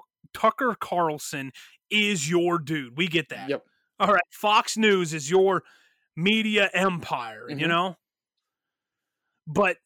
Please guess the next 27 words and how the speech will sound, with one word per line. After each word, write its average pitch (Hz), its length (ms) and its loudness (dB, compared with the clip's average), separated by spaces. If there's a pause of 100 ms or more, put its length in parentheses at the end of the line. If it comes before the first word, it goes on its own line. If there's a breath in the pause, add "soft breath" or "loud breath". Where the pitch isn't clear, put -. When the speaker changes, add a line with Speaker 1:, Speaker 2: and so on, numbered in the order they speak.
(240)
Speaker 1:
to 220 140 2
me, 220 500 2
like, 175 320 -2
it's 175 200 -4
just, - 300 -4
it's 165 240 -4
foolish, 247 760 0
and 180 100 -4
it's 165 160 -8
gonna 156 160 -4
get 147 200 -8
more 208 440 2 (100)
people 190 400 -4
fucking 202 720 -6
killed. 117 600 -2
Speaker 2:
Mm-hmm. 151 240 -10 (500)
Speaker 1:
Because 180 260 -2
we 165 120 -4
just, 180 260 -4 (340)
look, 359 360 0 (580)
that 247 340 0
night 330 440 4
in 392 60 2
Kenosha, 269 520 2
Wisconsin, 196 840 0 (560)
that 269 300 4
night, 294 560 2